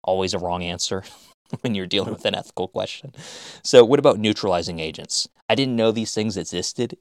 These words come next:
Don't give 'em. The damage from the reaction is about instantaneous. So if you have an acidic agent, the thought is, "Oh, we'll give 'em something alkaline and we'll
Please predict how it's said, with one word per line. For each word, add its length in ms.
Don't 260
give 160
'em. 180
The 80
damage 340
from 160
the 80
reaction 400
is 80
about 300
instantaneous. 880
So 100
if 80
you 80
have 80
an 80
acidic 320
agent, 300
the 80
thought 240
is, 160
"Oh, 100
we'll 200
give 160
'em 80
something 280
alkaline 440
and 100
we'll 140